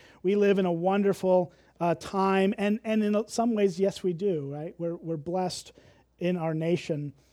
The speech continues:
with a lot of good things, and we should be thankful for those things. But we shouldn't put our hope in those things. And yet then there's other times where it's very hard to see that,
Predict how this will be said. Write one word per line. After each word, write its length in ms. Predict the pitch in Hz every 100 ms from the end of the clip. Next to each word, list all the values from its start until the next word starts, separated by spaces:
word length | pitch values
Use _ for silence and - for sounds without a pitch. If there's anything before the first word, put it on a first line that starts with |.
| _ -
with 140 | 170
a 40 | 170
lot 220 | 170 170
of 140 | 156
good 240 | 175 170 156
things, 540 | 175 156 135 135 -
and 80 | -
we 80 | 165
should 220 | - 190
be 80 | 175
thankful 420 | 170 190 180 160
for 220 | - 214
those 180 | 165 139
things. 440 | - 131 160 - - _ _ _ _ _ _
But 80 | -
we 140 | 196 190
shouldn't 380 | 233 196 185
put 140 | - 190
our 120 | 165
hope 360 | - - 190 180
in 140 | 143
those 240 | 135 131
things. 580 | - 131 127 151 - - _ _ _ _ _ _ _ _ _ _ - - -
And 120 | 214 233
yet 200 | 247 202
then 160 | 269
there's 160 | 277 214
other 220 | 277 349
times 760 | 269 - 156 139 147 233 - - _ _ _ _ _ _ -
where 200 | 214 220
it's 140 | -
very 360 | 180 214 247 247
hard 360 | - 202 190
to 100 | 202
see 440 | - - - 214 190
that, 480 | 151 127 143 -